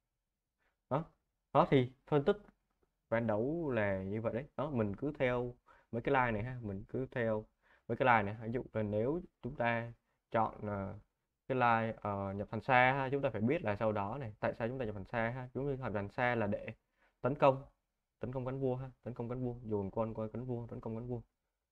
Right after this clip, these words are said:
Đó. Đó, đấy,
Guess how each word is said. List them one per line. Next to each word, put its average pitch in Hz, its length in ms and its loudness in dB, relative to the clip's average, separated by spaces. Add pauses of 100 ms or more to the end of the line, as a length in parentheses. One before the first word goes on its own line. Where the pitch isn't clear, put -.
(340)
Đó. 143 180 -12 (1800)
Đó, 123 140 -8 (180)
đấy, 110 120 -8